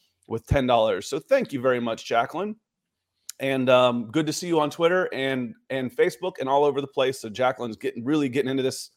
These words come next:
thing, and, uh, good to talk some Falcons with you. We're all over the place. So, uh, you found us in, in, in several places. We're not hard to find.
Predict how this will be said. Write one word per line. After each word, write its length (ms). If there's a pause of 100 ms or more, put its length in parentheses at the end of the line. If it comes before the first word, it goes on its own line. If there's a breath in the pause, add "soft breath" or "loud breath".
(120)
thing, 280
and, 200 (640)
uh, 300 (320)
good 160
to 100
talk 340
some 240
Falcons 360
with 160
you. 120
We're 160
all 160
over 160
the 80
place. 340
So, 420
uh, 160
you 80 (640 soft breath)
found 200
us 200
in, 180
in, 260
in 280
several 260
places. 320
We're 140
not 200
hard 440 (140)
to 260
find. 500